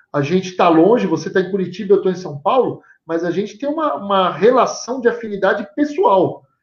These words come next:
É diferente. Eu vejo isso como uma coisa diferente. A gente, às vezes, dá aula, faz live com pessoas que você não conhece.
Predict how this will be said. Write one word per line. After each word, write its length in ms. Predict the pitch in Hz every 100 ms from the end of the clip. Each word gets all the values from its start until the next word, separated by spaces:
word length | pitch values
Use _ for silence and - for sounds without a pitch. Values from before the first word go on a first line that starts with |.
| _
É 80 | 165
diferente. 720 | 151 160 269 214 208 - 147 165
Eu 140 | 247
vejo 320 | 208 233 190 208
isso 200 | - -
como 140 | 269
uma 120 | 262
coisa 280 | 262 262 277
diferente. 500 | - 285 185 147 - - _ _ -
A 60 | 147
gente, 220 | 196 208
às 100 | 190
vezes, 160 | 208
dá 100 | 214
aula, 480 | 151 156 196 170 147
faz 220 | - 165
live 420 | 143 180 220 147 147
com 120 | 156
pessoas 300 | 180 202 -
que 80 | -
você 80 |
não 120 | 240 254
conhece. 520 | 302 208 165 143